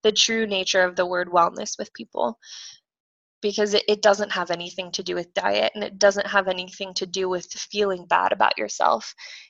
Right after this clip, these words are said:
It has everything to do with self-respect and learning to honor and care for your body, mind, body, and spirit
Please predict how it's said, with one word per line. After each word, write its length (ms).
It 100
has 320
everything 560
to 140
do 420
with 260
self-respect 1040
and 560
learning 380
to 200
honor 380
and 300
care 320
for 180
your 140
body, 580
mind, 440
body, 400
and 220
spirit 520